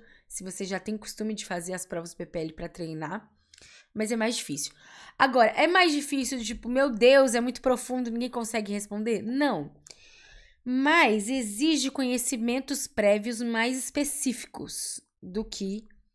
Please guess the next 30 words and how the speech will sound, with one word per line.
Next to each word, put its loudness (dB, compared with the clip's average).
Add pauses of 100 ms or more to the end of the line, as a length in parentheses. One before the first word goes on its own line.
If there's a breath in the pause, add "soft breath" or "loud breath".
(240)
a -6
prova -6
do -6
Enem, -6
né? -4 (280 loud breath)
Porque -6
o -2
povo 0
que -14
fala -2
que -8
a -10
prova -6
de -10
história -8
não -6
é -6
prova -6
de -12
história, -8
dá -4
vontade, -8
né? -8 (1160)
Mas, -6 (500)
enfim. -10 (540 soft breath)
É 8
uma 0
prova -2
de -10
história, 0